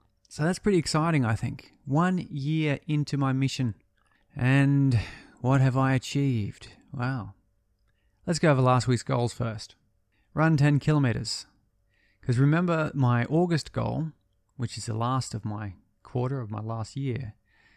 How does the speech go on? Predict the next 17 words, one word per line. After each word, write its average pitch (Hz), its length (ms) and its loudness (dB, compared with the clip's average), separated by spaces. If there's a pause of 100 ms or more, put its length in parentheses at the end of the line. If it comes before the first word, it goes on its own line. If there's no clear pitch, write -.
(260)
I 131 80 0
wanted 143 140 6
to 131 40 4
be 127 80 4
running 127 280 2
sixteen 123 540 2
kilometers 110 440 0
on 107 100 -2
the 104 80 -4
weekend. 101 540 -6 (600)
And 127 140 0
that's - 220 -2
a 123 100 2
single 117 560 0 (260)
sixteen 113 400 -2
kilometer 104 320 -2
run. 107 360 -6